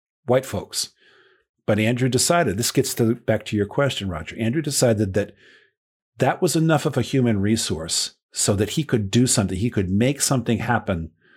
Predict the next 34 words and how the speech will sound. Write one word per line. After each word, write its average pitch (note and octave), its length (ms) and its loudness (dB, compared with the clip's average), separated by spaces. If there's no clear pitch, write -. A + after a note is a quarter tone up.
for G#2 120 0
a G2 60 -4
kind C#3+ 180 2
of C3+ 60 4
music B2 240 2
that A#2+ 140 0
he G2 420 0
wanted G#2+ 240 4
to G#2 80 0
play, G#3+ 280 -2
but C3 140 -4
also D3 220 -2
a - 20 -8
kind B2+ 180 -4
of B2 60 0
music A#2 240 -2
that G#2+ 100 -2
he G#2+ 80 -2
believed F#2+ 480 0
in. - 220 -12
And G2+ 460 0
so B2+ 380 2
he C#3 320 -2
started C3 560 2
writing A#2+ 760 2
salsa C3+ 640 0
and G#2+ 120 0
Afro-Cuban A#2+ 600 -2
charts - 540 -8
for F#2+ 640 -2
an G#2+ 120 2
ensemble G#2 380 2
of G#2 80 -2
players. G2 480 -2